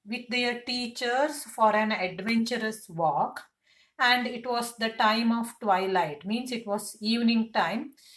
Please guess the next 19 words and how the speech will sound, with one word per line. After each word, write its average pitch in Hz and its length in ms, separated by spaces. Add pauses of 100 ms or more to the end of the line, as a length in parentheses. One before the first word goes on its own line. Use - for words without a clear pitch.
(220)
and, 233 400 (340)
uh, 240 340 (100)
it 233 100
was 302 240
raining 254 540
very 226 300
heavily 185 500
at 165 200
that 180 300
time. 147 300 (500)
They, 269 300 (100)
they 233 160
were 240 240
all 233 440
wet, 196 360
they 208 140
were 214 180
all 202 220
soaked, 226 640